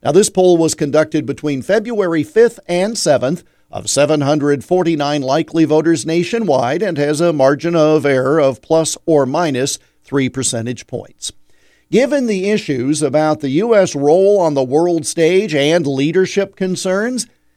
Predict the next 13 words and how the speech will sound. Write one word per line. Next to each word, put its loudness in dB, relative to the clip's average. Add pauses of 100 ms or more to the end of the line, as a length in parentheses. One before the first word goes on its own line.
(300)
who 2
voters 0
respect -2 (120)
might -4
very 0
well -2
translate 0
into -2
votes 2
in 0
the -2
general 0
election. 0